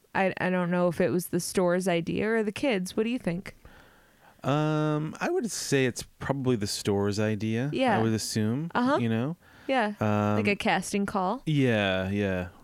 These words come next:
Speaker 2: "Let's get one of everybody up here."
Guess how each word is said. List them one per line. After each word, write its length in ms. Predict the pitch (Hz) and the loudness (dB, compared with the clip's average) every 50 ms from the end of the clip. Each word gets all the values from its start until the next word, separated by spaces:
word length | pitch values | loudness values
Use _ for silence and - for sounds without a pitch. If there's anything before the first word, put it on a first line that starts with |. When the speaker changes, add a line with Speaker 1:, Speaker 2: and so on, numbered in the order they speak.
| 101 98 | -10 -4
Speaker 2:
"Let's 240 | 101 110 117 - - | -4 -4 -4 -4 -4
get 500 | - 123 107 110 - - - - - - - - | 0 0 0 0 0 -4 -12 -16 -16 -16 -16 -10
one 420 | - 98 98 101 98 98 104 113 120 | -6 -2 0 0 2 2 0 0 0
of 140 | 127 131 151 | 0 0 0
everybody 480 | 160 131 117 98 90 92 87 87 87 | 0 0 2 2 2 0 0 0 0
up 120 | 87 80 - | -2 -2 -2
here." 260 | - 92 87 82 82 | -2 -2 -2 -2 -4